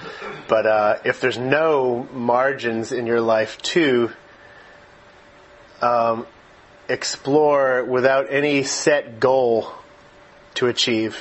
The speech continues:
<laughs> then, uh, then I think part of th-, that part of us will sort of starve, I think. Um, and, uh, or, or I guess a better word is at-, curiosity atrophies from lack of use. <laughs>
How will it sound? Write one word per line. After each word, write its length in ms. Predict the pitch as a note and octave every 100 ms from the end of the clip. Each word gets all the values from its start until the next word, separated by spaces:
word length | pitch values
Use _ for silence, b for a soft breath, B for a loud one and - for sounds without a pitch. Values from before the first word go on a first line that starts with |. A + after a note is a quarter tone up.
| -
<laughs> 1600 | - - - - - - - - - - - - - - - -
then, 540 | A2 A#2 A#2+ A#2 A2+ -
uh, 420 | A#2 A2 A2 A#2+
then 220 | A#2 A#2+
I 60 | A#2
think 260 | - A#2
part 200 | - B2+
of 200 | B2 -
th-, 140 | B2 A2+
that 200 | A#2+ A#2
part 200 | - C3
of 100 | B2
us 180 | A2+ G#2+
will 80 | A2
sort 180 | - A#2
of 80 | G2+
starve, 680 | - - A2 B2+ G2 F2+ -
I 60 | G#2
think. 420 | G#2+ G#2 - -
Um, 460 | A2 G#2+ G#2 G#2 G2+ - - - - - - B B B B - -
and, 480 | - A2+ A2 A2 A2
uh, 140 | G#2+ -
or, 160 | A#2
or 180 | A2+ A#2
I 40 | A2+
guess 180 | B2
a 60 | A#2+
better 240 | A#2+ A#2
word 160 | A2 A2
is 80 | G#2+
at-, 280 | A2+ A#2+ A#2+ C3+ -
curiosity 540 | D3+ C3 B2 A#2+ B2
atrophies 760 | A#2 A#2+ - A#2 - G2+ G2+ -
from 180 | - A#2
lack 240 | A#2 A2+
of 120 | A#2 G2+
use. 360 | A2 G2+ -
<laughs> 60 | -